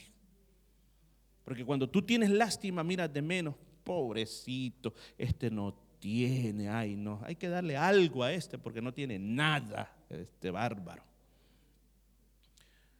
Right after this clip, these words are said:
El acto de misericordia, cuando tú das las cosas, tú sientes que, que el amor de Dios está fluyendo por ti.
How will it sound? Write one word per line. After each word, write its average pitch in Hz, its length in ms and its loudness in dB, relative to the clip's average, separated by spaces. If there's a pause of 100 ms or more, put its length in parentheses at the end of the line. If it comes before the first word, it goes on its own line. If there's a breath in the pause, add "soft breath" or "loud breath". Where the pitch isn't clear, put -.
(1000 soft breath)
El 147 140 6
acto 214 300 6
de 208 80 4
misericordia, 170 920 0
cuando 127 320 -4
tú 180 200 -2
das 175 140 0
las 151 180 -4
cosas, 170 520 -6 (280 soft breath)
tú 156 100 2
sientes 160 640 -2
que, 131 340 -4 (480 soft breath)
que 151 140 2
el 143 100 4
amor 151 380 0
de 143 100 0
Dios 151 300 0
está 151 240 -2
fluyendo 135 880 -4 (600)
por 135 200 -6
ti. 262 380 -8